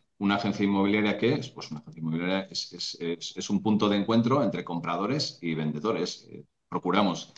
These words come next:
hacer ese match, que, que los compradores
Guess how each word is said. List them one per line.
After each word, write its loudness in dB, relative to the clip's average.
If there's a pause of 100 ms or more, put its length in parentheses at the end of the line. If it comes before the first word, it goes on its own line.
(120)
hacer -2
ese 0
match, 0
que, -4
que -14
los -10
compradores -2